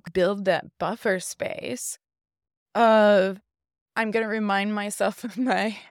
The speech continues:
of my goal to approach and, and take in more than just my experience in this, the greater context, when it is such a fast reaction? 'Cause it's one thing to know that, and it's another thing to be able to do that because we're so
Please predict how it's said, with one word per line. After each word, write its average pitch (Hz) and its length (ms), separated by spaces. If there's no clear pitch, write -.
of 190 240
my 208 200
goal 208 460
to - 180
approach 196 640
and, 180 300
and 170 600
take 202 400
in 185 400
more 185 240
than 190 220
just 190 380
my 175 180
experience 147 760
in 240 100
this, 226 380
the - 100
greater 175 240
context, 220 720
when 226 240
it 214 140
is 226 220
such 185 260
a 165 80
fast - 340
reaction? - 460
'Cause 233 160
it's 277 160
one 311 240
thing 381 200
to 233 140
know 175 220
that, 175 340
and 226 140
it's 196 120
another 233 440
thing 196 380
to 208 180
be 185 200
able 180 200
to 190 160
do 170 300
that 185 320
because 180 420
we're 165 120
so 160 500